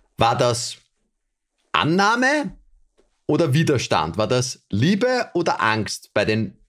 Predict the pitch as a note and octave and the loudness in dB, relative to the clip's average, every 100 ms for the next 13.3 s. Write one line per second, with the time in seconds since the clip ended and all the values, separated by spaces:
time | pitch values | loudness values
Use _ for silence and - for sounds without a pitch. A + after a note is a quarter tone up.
0 | _ - G#2 C3+ E3 D#3+ C3+ C#3+ C3+ A2 | _ 0 0 0 -2 -2 0 0 0 0
1 | F#2 C#2 B1+ - F#2+ G2 E2+ C2+ - _ | 0 -2 -6 -6 -4 -2 -2 -4 -10 _
2 | _ _ - D#3 B3+ A#3+ - - D#3+ D3 | _ _ 0 2 0 -4 -8 0 2 2
3 | B2+ G2+ C#2+ - B2+ G2 F2 - - E3+ | 0 -2 -2 0 0 0 -6 -8 -2 0
4 | A#3 C#4 C#4 - A#3+ G3+ G3 F#3 F3+ E3 | 0 0 -2 -2 -2 2 2 2 0 0
5 | A#2 F#2 B1 - _ _ _ _ _ _ | 0 0 -2 -8 _ _ _ _ _ _
6 | _ E3 F3+ A#3+ - - F#3+ F3 - C3 | _ 0 2 2 0 0 0 0 0 -2
7 | A#2+ - F#3 D#3 A2 E2+ B1+ - - _ | -2 -2 0 2 0 -2 -4 -12 -20 _
8 | _ _ _ _ D3+ D3 F3+ G3 E3 E3 | _ _ _ _ -2 0 0 0 2 2
9 | G#3+ B3+ G3+ G#3 - - C#3 B2+ A2+ - | 2 2 2 0 -2 -2 0 2 0 0
10 | G2 C#2 A#1+ - _ _ _ _ _ _ | 0 0 -6 -14 _ _ _ _ _ _
11 | _ _ _ - F3+ F#3+ F#3+ G3 G3+ G#3+ | _ _ _ -4 0 2 0 0 0 2
12 | B3 A3 F#3 F3+ - C3 A2+ - G2+ F#2+ | 0 2 2 0 0 -2 -2 -4 0 0
13 | D2 - | -2 -8